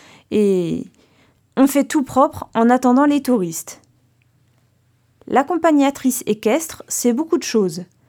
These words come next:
C'est quelqu'un qui s'occupe des chevaux, c'est quelqu'un qui accompagne des randonnées, c'est, c'est tout ça. C'est le contact avec le cheval, la clientèle, c'est plein de choses.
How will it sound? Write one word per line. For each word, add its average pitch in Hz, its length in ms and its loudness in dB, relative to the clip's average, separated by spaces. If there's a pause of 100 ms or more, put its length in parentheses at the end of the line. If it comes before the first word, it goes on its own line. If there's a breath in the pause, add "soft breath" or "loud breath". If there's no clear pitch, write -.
(640)
C'est - 180 -2
quelqu'un 240 380 2
qui 285 160 -2
s'occupe 247 340 0
des 202 140 0
chevaux, 208 720 -2
c'est - 320 -2
quelqu'un 240 400 0
qui 247 160 -4
accompagne 220 540 0
des 202 120 0
randonnées, 202 720 0 (300 loud breath)
c'est, - 640 2 (340)
c'est 320 320 0
tout 302 160 -2
ça. 175 320 -2 (500 soft breath)
C'est - 180 0
le 254 100 4
contact 302 500 2
avec 208 260 -4
le 208 80 0
cheval, 214 720 0 (140)
la 202 220 -2
clientèle, 233 920 0 (100)
c'est - 240 -4
plein 294 240 0
de 277 80 2
choses. 175 480 -8